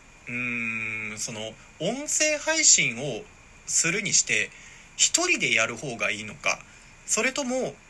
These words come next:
誰かと、えー、一緒に複数人でやるのがいいのかっていう、この、そのあたりについて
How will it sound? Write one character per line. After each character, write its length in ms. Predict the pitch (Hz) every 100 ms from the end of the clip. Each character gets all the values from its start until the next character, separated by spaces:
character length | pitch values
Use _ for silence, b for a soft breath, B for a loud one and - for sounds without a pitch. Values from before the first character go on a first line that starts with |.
| -
誰 240 | 147 202 226
か 140 | 107
と、 160 | - - - - -
え 720 | 113 104 101 104 104 92 85
ー、 180 | - -
一 40 |
緒 180 | - 202
に 160 | 202 208 196 - -
複 260 | - -
数 220 | 262 320 311
人 180 | 185
で 80 | 110
や 120 | 101 110
る 80 |
の 100 | 104
が 120 | 104 101
い 40 |
い 20 |
の 120 | 92
か 180 | 78 - - - -
っ 20 |
て 100 | -
い 220 | 127 117 107
う、 60 | - B B B -
こ 160 | - 165
の、 600 | 165 160 160 160 156 151
そ 160 | -
の 140 | 254 359
あ 60 |
た 140 | 381 392
り 80 | 294
に 140 | -
つ 140 | -
い 80 | 117
て 280 | - - -